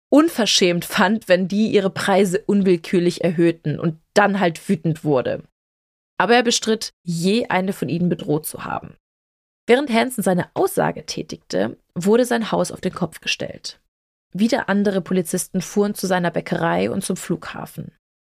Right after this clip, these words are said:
Doch sowohl sein Arbeitsplatz als auch sein Flugzeug waren sauber. Das Haus war jetzt also Mittelpunkt der Ermittlungen. Bei der Durchsuchung des Schlafzimmers fanden die Beamten dann plötzlich etwas Auffälliges. In einer kleinen Kiste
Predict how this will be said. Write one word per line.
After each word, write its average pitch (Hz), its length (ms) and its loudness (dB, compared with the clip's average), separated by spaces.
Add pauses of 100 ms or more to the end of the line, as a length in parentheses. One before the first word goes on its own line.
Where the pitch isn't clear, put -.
(160)
Doch 185 80 0
sowohl 196 320 2
sein 180 200 0
Arbeitsplatz 247 840 -2 (100)
als 247 240 0
auch 196 120 -4
sein 202 200 -2
Flugzeug - 560 -4 (100)
waren 165 240 0
sauber. 160 460 -4 (520)
Das - 200 -2
Haus 220 320 4
war 190 120 2
jetzt 190 200 -4
also 185 200 2
Mittelpunkt 170 720 0
der 175 100 2
Ermittlungen. - 680 -4 (640)
Bei 202 80 4
der 208 100 4
Durchsuchung 233 520 0
des 214 120 -2
Schlafzimmers 185 920 -4
fanden 208 260 -4
die 208 80 2
Beamten 190 400 -2
dann 202 140 0
plötzlich - 360 -6
etwas - 380 -6
Auffälliges. - 880 -10 (600)
In - 80 0
einer 226 220 2
kleinen 320 380 -2
Kiste 180 720 -2